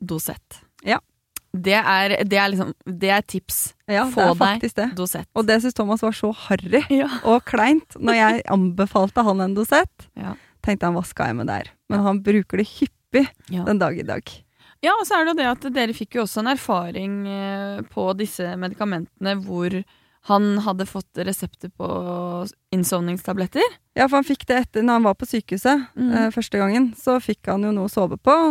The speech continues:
Speaker 2: så det sa jeg, det kan du fint ha med deg hjem, for det er viktig med en god natts søvn,
Speaker 1: Mm.
Speaker 2: eh, og få roa hodet litt, og
Speaker 1: Mm.
Speaker 2: da kom jo dette godt med. Eh, så han har på en måte hatt det sånn just in case, han har brukt det veldig minimalt,
Speaker 1: Mm.
Speaker 2: men han har hatt det. Og når han fikk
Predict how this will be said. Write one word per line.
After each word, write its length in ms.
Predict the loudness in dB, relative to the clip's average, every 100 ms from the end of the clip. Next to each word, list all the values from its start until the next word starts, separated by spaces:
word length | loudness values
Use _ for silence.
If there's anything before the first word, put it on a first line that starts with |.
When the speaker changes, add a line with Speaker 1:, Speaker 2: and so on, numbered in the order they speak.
| 2
Speaker 2:
så 100 | -4 -8 0
det 180 | 2 2
sa 160 | 2
jeg, 100 | 0
det 120 | 0 -2
kan 100 | -2
du 60 | 0
fint 220 | 0 -2
ha 260 | 0 0
med 160 | 0 -2
deg 140 | -2
hjem, 440 | 2 2 2 -2 -4
for 160 | -2 -2
det 100 | -2
er 60 |
viktig 320 | -6 -10 -4
med 100 | -2 -2
en 60 |
god 180 | -4 -6
natts 260 | -6 -8 -2
søvn, 320 | 0 2 -2 -4 -4
Speaker 1:
Mm. 200 | 0 2
Speaker 2:
eh, 260 | 0 -2 -4
og 160 | -6
få 160 | -2 -2
roa 200 | 0 -2
hodet 280 | -4 -6 -4
litt, 340 | -4 -6 _
og 100 | -4
Speaker 1:
Mm. 20 | 0
Speaker 2:
da 260 | 0 -2 -6
kom 200 | -4 -2
jo 80 | -2
dette 240 | -6 -8
godt 380 | -10 -12 _ -4
med. 240 | 0 2 0 -8 -20 _ _ -2
Eh, 380 | 0 2 0 -2
så 180 | 0
han 120 | 2 2
har 80 | 2
på 80 | 0
en 60 | -2
måte 120 | -4
hatt 200 | -6 -10 _
det 220 | -2 0 0
sånn 300 | 0 -2 -4
just 280 | -6 -6 -4
in 120 | -4
case, 320 | 0 0 0 -2
han 80 |
har 80 | -2
brukt 240 | -4 -6 -6
det 160 | -4
veldig 280 | -2 -2 0
minimalt, 840 | 0 2 4 4 4 2 -4 -20 -8
Speaker 1:
Mm. 340 | -6 -6 -10 -16 _ _ _ _ 0
Speaker 2:
men 80 |
han 120 | 2 4
har 80 | 2
hatt 140 | -2 -4
det. 140 | -6 -6 -16 _ _
Og 80 | 2
når 80 | 2
han 100 | 2
fikk 280 | -4 -10